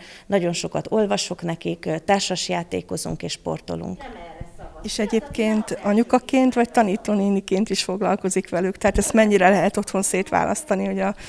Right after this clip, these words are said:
Speaker 2: fiaival így foglalkozzon?
Speaker 1: Ö, nem mondom, hogy teljesen szét tudom választani, ö, nyilván nem ültetem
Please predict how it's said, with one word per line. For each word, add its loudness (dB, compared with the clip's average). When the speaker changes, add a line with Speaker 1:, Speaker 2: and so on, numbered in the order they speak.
Speaker 2:
fiaival 0
így -2
foglalkozzon? -4
Speaker 1:
Ö, 6
nem 8
mondom, 8
hogy 2
teljesen 4
szét 0
tudom 0
választani, 2
ö, 4
nyilván 4
nem 4
ültetem 2